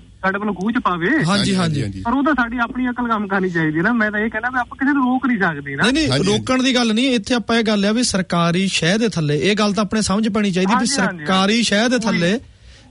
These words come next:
Speaker 1: ਹਾਂ।
Speaker 2: ਜਿਹੜੇ ਕੰਮ ਹੋਏ ਆ ਪੰਜਾਬ ਦੇ ਵਿੱਚ, ਜਿਹੜੀ ਇੰਨੀ ਲਚਰਤਾ ਜਿਹੜੀ ਵਧੀ ਆ, ਸਰਕਾਰੀ ਸ਼ਹਿ ਦੇ ਥੱਲੇ ਵਧੀ ਆ।
Speaker 1: ਹਾਂਜੀ, ਹਾਂਜੀ। ਨਹੀਂ, ਉਹ ਤਾਂ
Speaker 3: ਹਾਂਜੀ।
Speaker 1: ਚਲੋ ਹੈਗਾ ਹੀ
Speaker 2: ਹਾਂਜੀ।
Speaker 1: ਉਹਨਾਂ ਨੂੰ, ਤਾਂ ਜਿੱਥੇ, ਜਿੱਥੇ ਉਹਨਾਂ ਨੂੰ ਲੱਗਾ ਵੀ ਦੁ-,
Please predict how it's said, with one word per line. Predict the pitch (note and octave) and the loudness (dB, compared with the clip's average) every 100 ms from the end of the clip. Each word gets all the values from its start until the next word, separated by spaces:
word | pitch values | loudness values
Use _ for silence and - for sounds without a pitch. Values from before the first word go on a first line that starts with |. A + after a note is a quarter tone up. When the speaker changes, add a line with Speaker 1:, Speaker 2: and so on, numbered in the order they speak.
| D#3+ | -6
Speaker 1:
ਹਾਂ। | E3 | 0
Speaker 2:
ਜਿਹੜੇ | F#3 A3 B3 | 2 4 2
ਕੰਮ | - G#3 G#3 | 2 0 2
ਹੋਏ | F#3 E3+ E3 | 2 2 4
ਆ | F#3+ | 2
ਪੰਜਾਬ | A#3 A3+ F#3+ F3+ F3 | 2 0 2 2 2
ਦੇ | F#3+ | 2
ਵਿੱਚ, | F#3+ F3+ | 0 0
ਜਿਹੜੀ | G3+ G#3+ | 0 2
ਇੰਨੀ | F#3+ G3+ | 2 0
ਲਚਰਤਾ | D#3 D#3 F#3+ F3+ G#3 | 0 0 0 0 2
ਜਿਹੜੀ | G3+ G#3 | 2 2
ਵਧੀ | E3+ E3+ G#3 | 0 0 0
ਆ, | A#3 | 0
ਸਰਕਾਰੀ | G#3+ F#3+ F3 F3 F#3+ | 0 0 0 2 2
ਸ਼ਹਿ | - G3 | 2 2
ਦੇ | C4+ | 2
ਥੱਲੇ | G#3 G3 | 2 2
ਵਧੀ | D3+ D3 D3 | 0 0 -2
ਆ। | - - - - - - E3 | -4 -12 -20 -20 -20 -6 -2
Speaker 1:
ਹਾਂਜੀ, | E3+ D#3+ D3 | 0 0 -2
ਹਾਂਜੀ। | C#3+ | 0
ਨਹੀਂ, | B3 | 2
ਉਹ | E4 E4 | 2 2
ਤਾਂ | D#4+ | 0
Speaker 3:
ਹਾਂਜੀ। | C4+ | 0
Speaker 1:
ਚਲੋ | B3+ B3 | 2 2
ਹੈਗਾ | F#3 | 2
ਹੀ | - | 2
Speaker 2:
ਹਾਂਜੀ। | B3 A3+ | 0 2
Speaker 1:
ਉਹਨਾਂ | A3+ B3 | 2 2
ਨੂੰ, | A#3 G3 | 0 0
ਤਾਂ | A3 | -2
ਜਿੱਥੇ, | G3 G3 A#3 | 0 0 -2
ਜਿੱਥੇ | G#3+ A3 | 0 0
ਉਹਨਾਂ | A3+ | 0
ਨੂੰ | A3+ | 2
ਲੱਗਾ | G3+ G3+ | 0 -2
ਵੀ | G3 | -6
ਦੁ-, | F#3 | -8